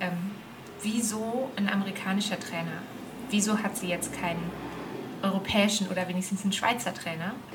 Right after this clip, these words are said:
Und der Grund ist ganz einfach, ich habe niemanden gefunden, der zum einen noch Platz gehabt hätte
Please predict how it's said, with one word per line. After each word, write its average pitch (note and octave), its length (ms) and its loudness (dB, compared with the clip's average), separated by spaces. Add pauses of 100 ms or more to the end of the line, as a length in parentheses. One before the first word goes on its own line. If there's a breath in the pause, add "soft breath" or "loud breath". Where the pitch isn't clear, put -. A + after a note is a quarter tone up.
(680)
Und F#3+ 280 4 (600)
der G#3 100 8
Grund A#3 200 2
ist - 120 -2
ganz G#3+ 140 2
einfach, A3 460 0
ich G#3 160 -4
habe G#3 200 2
niemanden B3 640 2
gefunden, A#3 680 -2 (720 loud breath)
der G3+ 380 4
zum G3+ 200 0
einen G#3 260 2
noch G3+ 240 -2
Platz - 340 -6
gehabt - 360 -8
hätte D4+ 260 -6